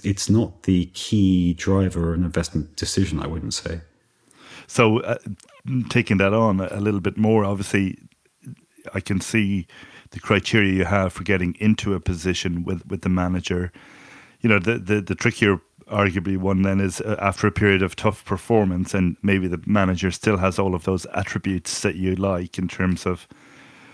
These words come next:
Speaker 2: characteristics and process. Um, what, what would prompt you then to say, "Okay, no, we've made a mistake here," or, "Actually, you know, this manager isn't as good as we thought"? Um, presumably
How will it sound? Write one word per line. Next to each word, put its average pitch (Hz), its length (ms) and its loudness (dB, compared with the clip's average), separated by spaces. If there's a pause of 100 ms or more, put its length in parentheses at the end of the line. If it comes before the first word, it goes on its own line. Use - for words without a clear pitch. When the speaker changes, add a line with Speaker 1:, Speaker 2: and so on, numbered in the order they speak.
(260)
Speaker 2:
characteristics - 840 -2
and 92 220 0
process. 92 880 -2
Um, 92 580 0 (440)
what, 120 240 2
what 110 220 2
would 101 120 -2
prompt 104 320 2
you 104 80 4
then 95 180 4
to 92 80 -6
say, 101 140 0
"Okay, 95 320 2
no, 95 300 4
we've 92 280 -2
made 95 140 2
a - 20 -2
mistake 90 440 0
here," 90 340 -2
or, 87 240 -4
"Actually, 90 560 -2 (460)
you 87 80 -2
know, 87 40 0
this 87 200 -6
manager 90 360 0
isn't 92 280 0
as 82 140 -4
good 95 160 0
as 85 140 -8
we 90 100 -6
thought"? 95 600 -2
Um, 87 480 -2 (300)
presumably 95 720 2